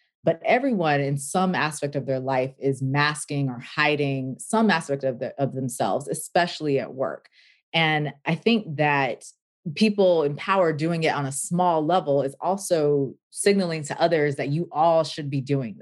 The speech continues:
this in some way. So, so one of the ways that I've seen some, some senior white men code switch at work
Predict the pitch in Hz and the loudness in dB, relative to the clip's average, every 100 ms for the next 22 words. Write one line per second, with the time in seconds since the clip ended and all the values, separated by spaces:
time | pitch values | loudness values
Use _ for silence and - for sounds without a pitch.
0 | - 233 - _ _ _ _ 151 143 147 | -12 -10 -12 _ _ _ _ 0 0 2
1 | 143 131 104 71 202 - _ _ - 170 | 2 2 0 -2 -6 -12 _ _ 2 4
2 | 165 - 170 185 170 156 147 143 123 147 | 4 2 2 2 2 4 4 2 -2 -2
3 | - 156 143 143 147 143 139 147 139 139 | -2 -2 -2 0 0 0 -2 -2 0 -2
4 | - 156 139 139 135 135 131 120 117 - | -6 -2 2 2 0 -2 -4 -4 -6 -4
5 | 151 139 143 139 120 127 131 117 | -2 0 -2 -4 -4 -4 -2 -4